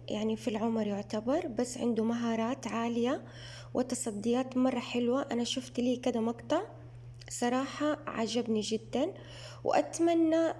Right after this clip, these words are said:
إنه، آه، يستمر،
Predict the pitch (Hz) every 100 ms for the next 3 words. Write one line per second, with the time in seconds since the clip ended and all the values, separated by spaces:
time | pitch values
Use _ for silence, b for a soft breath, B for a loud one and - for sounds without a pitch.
0 | - 285 285 302 339 - - - - -
1 | - - - - - - - B B B
2 | B - 240 262 262 294 - 285 285 294
3 | -